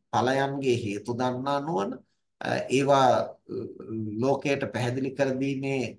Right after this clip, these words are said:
අ, වාක් කෞශල්‍ය, ඒ කියන්නේ, අ, නිරුක්තිය කියලා කියන්නේ භාෂා ව්‍යවහාරය. ඒ භාෂා ව්‍යවහාරය පරිහරණය කරමින් ඒ හේතුඵල ධර්ම පිළිබඳ අන් අයට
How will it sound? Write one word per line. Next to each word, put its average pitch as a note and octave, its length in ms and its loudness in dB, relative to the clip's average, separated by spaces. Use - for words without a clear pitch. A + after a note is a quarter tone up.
අ, A2+ 140 -4
වාක් B2+ 360 4
කෞශල්‍ය, D3+ 600 2
ඒ B2 120 2
කියන්නේ, A#2 440 -2
අ, - 120 -4
නිරුක්තිය D3+ 600 2
කියලා B2+ 240 0
කියන්නේ A2+ 260 -4
භාෂා B2 520 2
ව්‍යවහාරය. E3 680 -2
ඒ C3 140 -2
භාෂා D3+ 520 2
ව්‍යවහාරය E3+ 540 0
පරිහරණය F#3 680 -2
කරමින් A2+ 440 -4
ඒ C3 200 -2
හේතුඵල D3 520 -2
ධර්ම A2+ 340 -6
පිළිබඳ B2+ 440 -4
අන් B2 260 -2
අයට D#3+ 280 -2